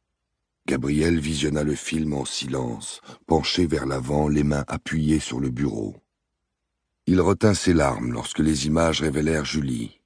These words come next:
identique à celle restée dans sa mémoire. Il vit sa tristesse, ses pleurs, de véritables coups de couteau dans son cœur.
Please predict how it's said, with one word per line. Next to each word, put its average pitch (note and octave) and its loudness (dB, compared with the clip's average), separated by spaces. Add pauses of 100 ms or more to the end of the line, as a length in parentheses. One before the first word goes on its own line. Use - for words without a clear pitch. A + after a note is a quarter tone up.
identique D#2+ 0
à D2 2
celle - 2
restée D#2 0
dans C#2+ 0
sa - -6
mémoire. C#2 -4 (1120)
Il C#2 2
vit E2 2
sa - -2
tristesse, - -6 (240)
ses - -4
pleurs, C#2 -2 (240)
de D2+ 2
véritables D#2+ 0
coups - -6
de - -20
couteau D#2+ -2
dans C#2 -2
son A#1 -6
cœur. G1+ -8